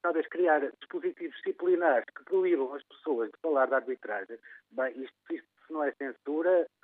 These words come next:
se não é lápis azul da, da, da, da, da ditadura, não sei o que é que possa ser. E depois, eh, ainda cai no ridículo esse senhor dizer que somos campeões europeus. Não,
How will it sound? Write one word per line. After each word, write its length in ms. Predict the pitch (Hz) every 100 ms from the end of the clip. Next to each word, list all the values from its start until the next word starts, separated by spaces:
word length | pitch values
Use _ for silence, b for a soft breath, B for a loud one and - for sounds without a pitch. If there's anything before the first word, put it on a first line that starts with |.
| _
se 160 | -
não 140 | 151 160
é 20 |
lápis 340 | 156 151 147
azul 320 | 139 127 156
da, 300 | 143 143 143
da, 340 | 127 135 131 120 - b b
da, 500 | 139 139 165 147 151
da, 240 | 139 147 139
da 120 | 143
ditadura, 520 | 151 151 151 151 170
não 140 | 180 165
sei 120 | 190
o 20 |
que 80 | 190
é 40 |
que 120 | 180 -
possa 280 | 185 214 202
ser. 180 | 202 156 _ B B
E 100 | 170
depois, 380 | 170 - 190 143 - _
eh, 140 | 147 151
ainda 240 | 160 165
cai 280 | - 143 120
no 100 | 131
ridículo 580 | 143 135 123 - 156 147
esse 200 | 131 - _
senhor 320 | 175 185 196
dizer 540 | 185 202 196 180 208 -
que 140 | - 202
somos 260 | - 190
campeões 320 | - 170 180 170
europeus. 460 | 180 - 175 143 - b b
Não, 360 | 147 185 208 139